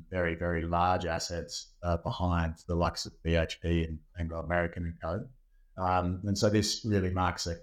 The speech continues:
quite an interesting change for them. I think what we learned during the process, and the process, as you alluded to, has been going on for more than twelve months. You know, we've, we've done a very comprehensive diligence program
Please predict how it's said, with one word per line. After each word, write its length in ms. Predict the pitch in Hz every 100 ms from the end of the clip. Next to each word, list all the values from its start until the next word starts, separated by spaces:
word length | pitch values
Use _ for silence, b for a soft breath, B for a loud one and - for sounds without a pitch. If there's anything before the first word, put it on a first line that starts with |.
| _ -
quite 220 | 98 85
an 80 | 87
interesting 420 | 98 92 - 85
change 360 | - 92 107 107
for 100 | 82
them. 180 | 85 - - - _
I 60 | 123
think 280 | 185 214 180
what 340 | 117 123 127
we 220 | 117 104
learned 380 | 101 104 117 110
during 220 | 104 98
the 60 | 92
process, 480 | - 107 123 104 -
and 80 |
the 60 | 98
process, 400 | 113 107 107 90
as 180 | 95 92
you 220 | 92 90
alluded 380 | 90 107 113 110
to, 180 | 98 90
has 140 | 85
been 320 | - 92 87
going 320 | 95 95 90
on 220 | 90 92 90
for 500 | - 87 87 85 - _ _
more 320 | 107 104 110
than 80 | 101
twelve 320 | 87 101 87
months. 380 | 95 95 - -
You 60 | 92
know, 80 | 87
we've, 180 | 90 - _
we've 160 | 92 -
done 200 | 92 87
a 100 | 87
very 240 | 95 92
comprehensive 640 | 90 90 - - 80 - -
diligence 400 | 85 85 85 -
program 380 | 82 82 80